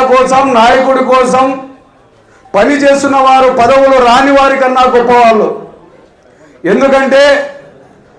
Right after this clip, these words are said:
పదవి అనేది ఒక పూల అలంకరణ కాకూడదు. పదవి అనేది మనం తీసుకున్న పదవికి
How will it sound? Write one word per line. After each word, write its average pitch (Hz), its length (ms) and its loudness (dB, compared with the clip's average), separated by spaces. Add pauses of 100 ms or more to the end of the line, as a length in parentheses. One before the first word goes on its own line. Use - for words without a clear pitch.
(320)
పదవి 277 320 2 (100)
అనేది 269 400 -2 (1120)
ఒక 262 100 0 (180)
పూల 285 180 0 (140)
అలంకరణ 277 420 2 (120)
కాకూడదు. 254 460 0 (680)
పదవి 277 340 2 (100)
అనేది 269 300 0 (100)
మనం 254 160 2 (140)
తీసుకున్న 269 400 -4 (140)
పదవికి 262 360 0